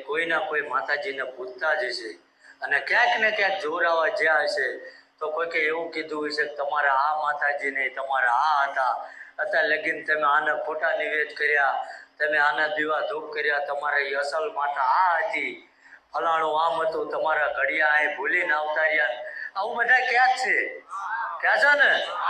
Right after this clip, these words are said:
અને ઘણા જ એવું કે તમારા મઠમાં કંઈક મૂકી ગયા છે, તમારા માતાજી મઠમાં જ નથી. ક્યાં છે ને? પણ મારો વિશ્વાસ એવો બોલે છે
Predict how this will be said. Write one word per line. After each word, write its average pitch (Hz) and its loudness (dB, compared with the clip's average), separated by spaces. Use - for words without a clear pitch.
અને 196 2
ઘણા 240 4
જ 240 0
એવું 247 -4
કે 226 2
તમારા 214 2
મઠમાં 208 -4
કંઈક 202 -4
મૂકી 196 -6
ગયા 185 2
છે, 180 4
તમારા 180 -2
માતાજી 175 -2
મઠમાં 156 -2
જ 135 2
નથી. 131 -6
ક્યાં 190 2
છે 262 6
ને? 208 6
પણ 196 2
મારો 262 4
વિશ્વાસ 277 2
એવો 254 0
બોલે 226 4
છે 170 4